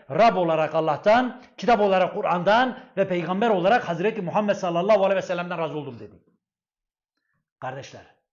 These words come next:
bugün Hazreti Musa aleyhisselam da gelse, İsa aleyhisselam da gelse bizim peygamberimiz Hazreti Muhammed sallallahu aleyhi ve selleme tabi olurlar.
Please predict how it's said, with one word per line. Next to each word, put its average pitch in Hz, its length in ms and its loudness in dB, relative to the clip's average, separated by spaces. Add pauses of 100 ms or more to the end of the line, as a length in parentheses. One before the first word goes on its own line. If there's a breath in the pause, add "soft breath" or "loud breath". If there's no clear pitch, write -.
(260)
bugün 165 240 -10
Hazreti 131 480 -16
Musa 117 300 -16
aleyhisselam 123 420 -14
da 113 60 -16
gelse, 190 520 -8 (180 loud breath)
İsa 175 240 -2
aleyhisselam 170 380 -6
da 156 60 -8
gelse 165 360 -6
bizim 175 200 -6
peygamberimiz 170 680 -6 (160 loud breath)
Hazreti 160 340 -8
Muhammed 143 260 -12
sallallahu 131 460 -8
aleyhi 123 140 -8
ve 117 40 -14
selleme 117 340 -14
tabi 98 200 -20
olurlar. 87 340 -20